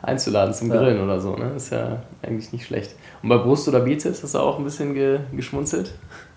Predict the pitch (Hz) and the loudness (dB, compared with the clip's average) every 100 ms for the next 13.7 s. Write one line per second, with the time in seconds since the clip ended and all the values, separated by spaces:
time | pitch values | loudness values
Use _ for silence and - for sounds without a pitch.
0 | - - - - - - - 135 - 131 | -20 -20 -20 -20 -20 -6 -2 -2 -2 -8
1 | - - - - - - 104 123 117 113 | -8 -16 -20 -20 -20 -20 0 6 10 10
2 | 110 113 110 113 110 107 107 110 110 107 | 10 6 2 2 2 2 0 -2 -4 0
3 | 113 131 - - - - - 123 123 123 | 0 0 -6 -12 -14 -10 -6 -2 0 0
4 | 123 117 120 120 120 120 113 - - - | 0 0 0 2 2 2 -2 -10 -20 -20
5 | - - 120 123 120 117 120 135 151 135 | -20 -12 -2 2 4 4 2 2 2 2
6 | 147 147 - 117 113 123 - - - 104 | 2 0 0 2 2 0 -6 -20 -4 0
7 | 113 113 - 135 120 110 110 131 135 127 | 0 0 2 4 4 2 -2 -2 2 2
8 | 123 127 127 113 120 127 117 131 - - | 4 2 2 2 0 -2 -2 -4 -6 -12
9 | - 135 139 - 98 107 110 110 - 117 | -4 0 0 -2 -2 0 2 0 -2 -2
10 | 110 107 110 104 - 113 117 120 110 - | -2 -4 -6 -6 -2 -2 -2 -4 -2 -4
11 | 113 - 110 90 - - - 101 104 - | -4 -4 -4 -4 -6 -10 -12 -10 -8 -8
12 | 95 - 107 - - - - - 101 104 | -10 -10 -14 -18 -20 -20 -20 -12 -6 -4
13 | 113 101 101 98 95 95 92 | -2 -4 -4 -6 -6 -6 -6